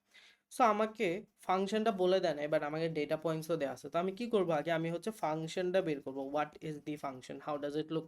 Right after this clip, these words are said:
like, and then আমি কি করবো? ওই ফাংশনে just তিনের ভ্যালুটা বসাবো। তাহলে আমি আবার ডেসমোসে চলে যাবো, জিরো মাইনাস টু, টু, ফোর, সিক্স, সিক্সটিন। জিরো, টু, টু,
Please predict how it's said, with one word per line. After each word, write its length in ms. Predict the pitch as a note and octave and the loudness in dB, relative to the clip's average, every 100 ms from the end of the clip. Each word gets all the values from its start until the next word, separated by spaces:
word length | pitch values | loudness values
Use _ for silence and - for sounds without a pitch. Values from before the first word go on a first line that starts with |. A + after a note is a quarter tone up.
| - | -8
like, 120 | - - - - F3+ | -16 -20 -20 -12 -4
and 80 | E3 | 0
then 120 | F3 F3 | 2 2
আমি 80 | |
কি 120 | F3+ F#3+ | 0 -4
করবো? 200 | G3 A3+ | 2 2
ওই 80 | |
ফাংশনে 460 | F#3+ E3 C#3+ D#3 D#3+ | 2 -2 -2 -4 -4
just 120 | F#3+ - | -6 -6
তিনের 220 | D#3+ D3 | -4 -2
ভ্যালুটা 300 | C#3+ C3+ C#3 | -4 -4 -6
বসাবো। 340 | C3+ - C3+ _ _ - - _ | -8 -14 -18 _ _ -18 -18 _
তাহলে 280 | D#3+ D#3 D#3 D3+ | -6 -2 -2 -2
আমি 140 | D#3+ | -2
আবার 200 | D3+ F#3 | -2 -2
ডেসমোসে 360 | F#3+ G3 F#3+ F#3 | -2 -4 -8 -2
চলে 220 | F#3 E3+ | -2 0
যাবো, 180 | E3+ F#3+ - _ _ C#3+ | -2 -4 -12 _ _ -14
জিরো 180 | D3 D3+ | -8 -4
মাইনাস 400 | D3+ C#3+ C#3 C#3 - | -4 -4 -6 -6 -4
টু, 80 | G3+ G3+ | -4 -4
টু, 80 | F3+ E3 | -8 -6
ফোর, 200 | E3 D#3+ E3 E3 _ _ _ _ _ - | -6 -2 -2 -4 _ _ _ _ _ -14
সিক্স, 220 | D3+ - | -14 -14
সিক্সটিন। 520 | - - - - - - _ _ _ _ _ _ _ _ _ _ _ _ _ _ _ _ _ - _ _ _ _ _ _ _ D3+ - | -18 -16 -16 -14 -16 -20 _ _ _ _ _ _ _ _ _ _ _ _ _ _ _ _ _ -20 _ _ _ _ _ _ _ -20 -12
জিরো, 440 | D#3+ D3+ D3 D#3 D#3+ E3 - _ | -6 -6 -4 -4 -4 -6 -12 _
টু, 140 | D4+ C4+ B3+ - _ _ _ _ _ _ _ _ _ | -6 -6 -8 -14 _ _ _ _ _ _ _ _ _
টু, 280 | D3+ C#3+ | -10 -10